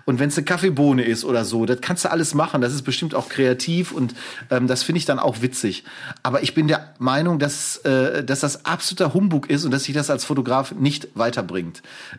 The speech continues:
Ähm, jedenfalls nicht, wenn's absoluter Kernschrott ist. Ich kann natürlich schon hergehen und sagen, okay, ich versuche jetzt irgendwie, weiß ich nicht, mein, mein, äh,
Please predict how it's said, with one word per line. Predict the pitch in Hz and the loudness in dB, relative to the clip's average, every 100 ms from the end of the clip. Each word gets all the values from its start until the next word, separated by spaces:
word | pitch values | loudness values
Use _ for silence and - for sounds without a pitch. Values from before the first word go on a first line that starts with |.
| - | 0
Ähm, | 127 117 117 117 | 2 4 4 2
jedenfalls | 113 143 156 139 - | 2 0 2 0 0
nicht, | 156 - | -2 0
wenn's | 135 131 - - | -2 -2 -12 -10
absoluter | 123 - - 127 | -8 -6 -4 -4
Kernschrott | - 117 151 - 92 | 0 0 0 -2 -4
ist. | - - | -6 -8
Ich | - | -6
kann | - | -2
natürlich | 165 151 143 - | 0 2 0 0
schon | - 160 | 0 2
hergehen | 147 151 147 151 | 4 2 4 2
und | 147 123 | 0 0
sagen, | 120 127 131 | 2 2 2
okay, | 123 - 147 165 185 - - - - | 0 2 2 4 2 -4 -14 -12 -6
ich | 127 | -4
versuche | - 127 160 156 | 0 0 2 2
jetzt | 143 - | 0 2
irgendwie, | 151 147 139 131 139 139 139 - - - - - _ - | 2 2 2 0 0 0 -4 -18 -20 -20 -20 -20 _ -4
weiß | 123 143 | 0 2
ich | 147 127 | 2 2
nicht, | 110 127 | 0 0
mein, | 117 127 127 123 | 2 2 2 0
mein, | 117 127 131 | 0 2 2
äh, | - 127 | 2 0